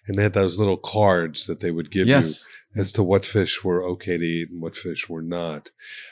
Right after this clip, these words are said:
Speaker 1: Um, do they have a website that people can go to in order
Speaker 2: They
Speaker 1: to
Speaker 2: do. The
Speaker 1: find
Speaker 2: Monter-,
Speaker 1: out?
Speaker 2: the Monterey Bay Aquarium has a, a website, uh, and an app, as everyone else has. And I'll tell you, when you go to the restaurant,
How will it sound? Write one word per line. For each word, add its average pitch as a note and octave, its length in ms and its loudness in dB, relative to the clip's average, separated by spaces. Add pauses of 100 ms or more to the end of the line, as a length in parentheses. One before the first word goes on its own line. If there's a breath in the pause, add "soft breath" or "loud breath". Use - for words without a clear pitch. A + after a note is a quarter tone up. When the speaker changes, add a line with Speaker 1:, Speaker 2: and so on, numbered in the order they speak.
(120)
Speaker 1:
Um, G2+ 460 -2 (480 loud breath)
do B2 100 4
they B2 140 8
have C3 100 6
a A2+ 80 6
website A2 720 2
that G2+ 220 -2
people G#2+ 260 -2
can G2+ 220 -4
go F#2+ 220 4
to G#2+ 640 0
in F#2+ 140 -6
order G2 180 4
Speaker 2:
They B2 80 8
Speaker 1:
to - 40 -2
Speaker 2:
do. B2 220 6
The G2 60 6
Speaker 1:
find A2 80 8
Speaker 2:
Monter-, A#2+ 320 8
Speaker 1:
out? G2+ 140 0
Speaker 2:
the A2+ 100 0
Monterey A2+ 420 4
Bay A2 220 4
Aquarium G#2+ 500 2
has G2+ 300 2
a, G2 280 4
a G2 120 0
website, A2+ 760 4
uh, G2+ 460 2
and D3 160 4
an C#3 120 6
app, G2+ 320 4
as G2+ 220 0
everyone F#2+ 320 0
else F2+ 220 -4
has. G2 340 -4 (260 loud breath)
And C#3 140 4
I'll D3 100 8
tell F3 240 4
you, B2+ 200 6
when A2+ 180 6
you A2+ 100 6
go B2 160 6
to C3 80 4
the B2 120 4
restaurant, A2+ 640 4